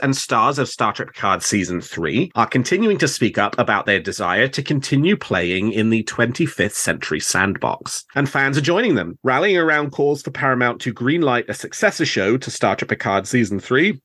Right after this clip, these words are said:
that Terry Matalas has said he wants to call Star Trek Legacy. The most recent comments on the biggest platform about a successor show to Picard was LeVar Burton, who appeared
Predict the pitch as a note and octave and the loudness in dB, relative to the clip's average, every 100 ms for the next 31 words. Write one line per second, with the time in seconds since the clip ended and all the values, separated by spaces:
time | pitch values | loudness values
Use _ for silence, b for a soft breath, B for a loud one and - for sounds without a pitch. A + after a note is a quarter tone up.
0 | - A#2+ - B2+ A#2+ A#2 E3 F3 C#3 A#2+ | -4 -4 2 2 2 2 2 4 2 0
1 | G#2+ G#2+ F#2+ - E3 D#3+ G#2 - - - | -4 -2 -2 -2 -4 -2 -2 -4 -10 -4
2 | F2 E2 A#2 - G2 E2+ - G2 G#2 F#2 | -2 0 -2 -2 -2 -2 -2 -4 -2 -4
3 | F2+ F2 - A1 D2 _ - A#2+ A#2+ C3+ | -2 -4 -4 -6 -8 _ -2 0 2 0
4 | D3+ F#3 - D3+ E3 G3 - D#3 D#3+ D3+ | 0 0 0 2 2 0 -2 0 2 0
5 | G3 G3+ G3+ - - - - G#2+ D3 B2+ | -2 0 -2 -2 -2 -2 0 0 2 0
6 | G#2+ F#2+ - _ A2 F#2+ - - - - | 0 -2 -4 _ -2 -2 -8 -4 -2 -2
7 | G#2+ - G2+ F2+ - - - - F2+ G#2 | -4 0 0 0 -4 -6 -4 -2 0 0
8 | G#2+ F#2+ G#2 B2 C3 G#2 G2 A#2+ A#3+ F#2+ | 0 0 0 2 0 2 2 2 -2 -4
9 | E2+ - A2+ - C3 B2 | -8 0 0 2 0 0